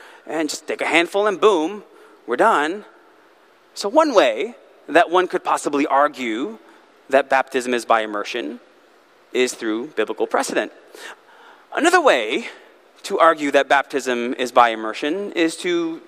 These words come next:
just look at the word itself. Baptize, it's a transliteration of the Greek word baptizo, uh, which literally means to dip or to immerse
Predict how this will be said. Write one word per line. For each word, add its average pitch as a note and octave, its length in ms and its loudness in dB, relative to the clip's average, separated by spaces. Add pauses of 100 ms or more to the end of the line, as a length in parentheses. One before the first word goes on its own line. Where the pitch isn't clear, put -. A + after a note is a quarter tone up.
just - 220 -10
look A2+ 160 -2
at C#3 60 -4
the C3 80 2
word D3 220 4
itself. A#3+ 640 -2 (1400)
Baptize, C#3+ 960 0 (680)
it's G#2 200 -8
a B2+ 100 4
transliteration E3 1160 0
of C3+ 560 0
the C#3+ 80 2
Greek C#3+ 320 0
word B2+ 380 0 (360)
baptizo, D3+ 720 2 (720)
uh, A2 120 0
which - 420 -4
literally G#3 400 2
means B2 340 -4
to C3+ 220 -4 (140)
dip C#3 360 0 (560)
or C#3 220 2
to C#3 180 -8
immerse C#3 840 0